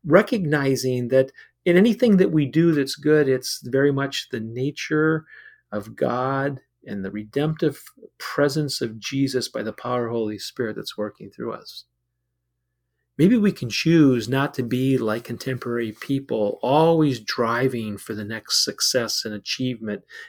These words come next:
and being recognized. Maybe it's okay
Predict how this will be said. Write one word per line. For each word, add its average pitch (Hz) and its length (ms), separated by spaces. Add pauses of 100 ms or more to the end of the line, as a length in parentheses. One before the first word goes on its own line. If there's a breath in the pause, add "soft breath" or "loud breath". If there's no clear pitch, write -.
and 117 140
being 107 240
recognized. 107 760 (760)
Maybe 165 240
it's - 140
okay 131 720